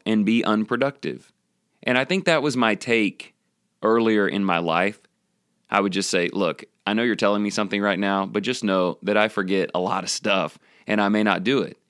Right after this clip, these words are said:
Or if I did forget something important,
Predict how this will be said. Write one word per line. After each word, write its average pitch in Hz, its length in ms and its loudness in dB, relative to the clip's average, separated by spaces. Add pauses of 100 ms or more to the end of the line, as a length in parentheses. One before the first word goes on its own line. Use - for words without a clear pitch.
(560)
Or 139 180 4
if 131 80 -6
I 131 120 4
did 143 260 0
forget 127 360 0
something 120 360 0
important, 107 640 -2